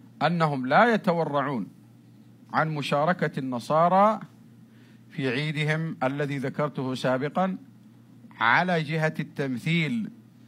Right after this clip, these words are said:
وإلا فإننا لا نعني أنه ليس، لا يتابعونهم إلا على هذا العيد.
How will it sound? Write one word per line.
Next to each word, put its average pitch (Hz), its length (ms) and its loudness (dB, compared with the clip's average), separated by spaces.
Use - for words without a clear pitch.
وإلا 147 460 0
فإننا 165 840 0
لا 135 480 4
نعني 156 640 2
أنه 156 720 0
ليس، 156 420 -2
لا 143 180 0
يتابعونهم 135 1120 -2
إلا 139 300 2
على 123 220 2
هذا 123 680 0
العيد. 127 500 0